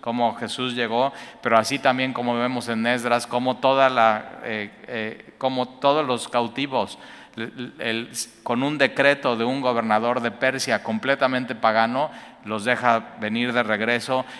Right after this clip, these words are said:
y no solamente ir de regreso a Jerusalén, sino con los medios para poder reconstruir el templo. Y entonces, mira, versículo once, "Apartaos, apartaos, salid de ahí,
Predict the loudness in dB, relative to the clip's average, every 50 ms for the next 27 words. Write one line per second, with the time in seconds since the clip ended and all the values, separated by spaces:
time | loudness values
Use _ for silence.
0 | -10 -6 -4 0 2 2 2 4 4 4 4 2 0 -2 -2 -2 -2 -2 -2 -2
1 | 0 0 0 0 0 0 0 -2 -2 -4 -6 -6 -6 -8 -6 -4 -2 0 0 0
2 | -2 -4 -6 -4 -2 -2 -2 -2 -2 -4 -10 -18 -20 -20 -20 -20 -18 _ -6 -4
3 | -2 -2 -2 -2 -4 -2 0 0 0 2 0 -4 -2 -2 0 0 0 0 0 -2
4 | -2 0 0 0 0 -2 -4 -4 -4 -6 -6 -8 -8 -6 -4 -2 -2 -2 -2 -2
5 | -2 -2 -2 -2 -2 -4 -6 -8 -8 -8 -12 -18 -20 -20 -20 -20 -20 -20 -20 -20
6 | -20 -8 -4 -2 0 2 2 0 0 -2 -8 -12 -18 -18 -12 -6 -4 0 2 4
7 | 4 4 2 0 -2 -4 -6 -6 -6 -6 -4 -2 0 0 -2 -2 -6 -8 -8 -10
8 | -10 -14 -18 -20 -20 -20 -20 -20 _ _ _ _ -20 -8 -6 -2 2 2 2 2
9 | 2 2 4 4 4 4 4 0 -2 -4 -4 -2 -2 -2 -2 0 2 2 4 4
10 | 2 0 -2 -6 -10 -10 -8 -4 -2 -2 0 0 -2 -2 -2 -2 -2 0 0 -2
11 | -4 -4 -6 -8 -12 -16 -20 -20